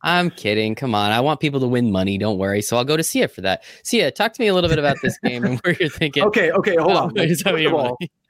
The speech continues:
Speaker 2: first of all, a couple things just, just to start off a-, about this show that me and Nick will be doing with you. Like, I, I don't know if it'll be both of us, whatever, but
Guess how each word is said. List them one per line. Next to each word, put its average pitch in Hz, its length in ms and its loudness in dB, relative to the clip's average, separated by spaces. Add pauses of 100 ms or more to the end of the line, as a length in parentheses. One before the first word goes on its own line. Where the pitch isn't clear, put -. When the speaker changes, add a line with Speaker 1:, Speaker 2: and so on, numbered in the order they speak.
(240)
Speaker 2:
first 226 240 2
of 175 120 2
all, 123 220 0
a 143 40 -4
couple 180 280 0
things 139 300 -2
just, 160 260 -2
just 190 220 0
to 233 60 -6
start 175 240 2
off 156 140 2
a-, 151 220 0
about 131 280 0
this 147 180 0
show 120 280 0
that 127 160 0
me 147 180 2
and 139 120 2
Nick 139 220 2
will 139 200 2
be 135 120 0
doing 139 260 2
with 131 180 0
you. 135 240 4
Like, 127 160 -2
I, 127 200 2
I 139 60 2
don't 135 80 4
know 131 80 2
if 123 60 -4
it'll 127 120 2
be 127 80 0
both 139 220 2
of 135 60 -2
us, 135 120 0
whatever, 131 220 2
but 135 180 0